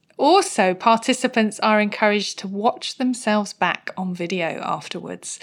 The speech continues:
So after the coaching session, the video comes out, and I encourage everyone to watch themselves, to reflect on what went well and what they could do differently next time.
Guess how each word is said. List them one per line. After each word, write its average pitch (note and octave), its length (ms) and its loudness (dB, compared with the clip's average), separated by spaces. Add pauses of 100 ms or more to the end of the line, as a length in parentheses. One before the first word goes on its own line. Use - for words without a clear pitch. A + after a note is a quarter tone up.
(480)
So F#3 240 -4
after A3+ 340 2
the A#3 80 0
coaching G#3+ 460 0
session, G3 500 0 (300)
the F#3+ 80 -6
video G#3+ 340 2
comes G3+ 380 -2
out, G3 320 0 (220)
and G3+ 80 -6
I G3+ 80 -2
encourage G#3+ 400 0
everyone A#3 480 4 (320)
to - 100 -8
watch A3+ 400 0
themselves, E3+ 600 -4
to - 140 -8
reflect A3 540 0
on G#3+ 200 4
what A3 240 2
went F#3+ 240 -2
well G3 680 0
and A3 220 4
what G#3 160 0
they G#3 100 -8
could G3 220 -12
do G3 160 -6
differently - 800 -10
next - 340 -6
time. - 380 -12